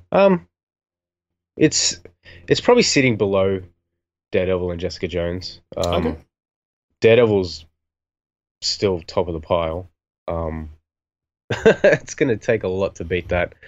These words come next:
Speaker 2: Yeah, yeah.
Speaker 1: I th-, I think Punisher might have a good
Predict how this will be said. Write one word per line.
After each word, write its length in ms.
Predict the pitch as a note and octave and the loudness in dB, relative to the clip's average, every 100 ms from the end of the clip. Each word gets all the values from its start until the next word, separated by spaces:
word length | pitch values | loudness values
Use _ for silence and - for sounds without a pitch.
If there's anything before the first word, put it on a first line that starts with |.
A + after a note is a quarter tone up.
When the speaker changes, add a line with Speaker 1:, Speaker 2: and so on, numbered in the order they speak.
| - | -8
Speaker 2:
Yeah, 220 | B2+ A2+ | -6 -6
yeah. 500 | A2 A2+ G#2 _ - - | -8 -10 -12 _ -6 0
Speaker 1:
I 40 | |
th-, 220 | A#2 A#2+ A2+ | 4 4 4
I 60 | |
think 220 | A2 A#2+ | 2 0
Punisher 580 | - G2 F#2 - F2+ E2 - | 0 0 0 -2 -4 -4 -6
might 280 | F#2 F2+ | -2 -2
have 140 | F2 E2+ | -2 -4
a 40 | |
good 260 | E2+ F2+ | -4 -4